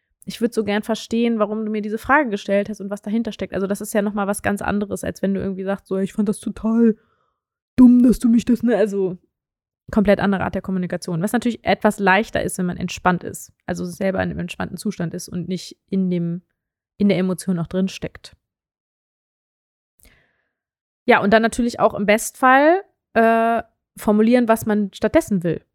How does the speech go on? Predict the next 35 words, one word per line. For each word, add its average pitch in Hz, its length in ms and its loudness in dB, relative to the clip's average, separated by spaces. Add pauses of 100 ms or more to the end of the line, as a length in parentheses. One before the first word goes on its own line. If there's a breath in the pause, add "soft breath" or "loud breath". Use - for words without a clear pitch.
oder 196 160 0
was 202 120 -4
einem 196 140 -2
wirklich 208 240 -6
helfen 240 280 0
würde. 170 220 -2
Und 190 100 -4
das 202 120 0
ist 214 100 -8
ja 208 80 2
das, 202 200 -2
was - 180 -6
grad 196 200 -2
so 190 80 -4
ein 175 40 0
bisschen 165 260 -6
war, 156 120 -4
ne? 185 100 0
Dass 202 140 -2
man 185 140 -2
mal 180 140 -2
so 180 140 -6
überlegt, 190 340 -4
so, 196 80 -8
„Hey, 196 240 -2
wa-, 196 160 -8 (100)
vielleicht, 202 400 -2
wenn 196 100 -2
du 196 60 -4
mich 190 120 -8
das 190 120 -12
nächste 190 220 -8
Mal 185 80 -4
fragen 262 420 2
würdest.“ 214 420 -4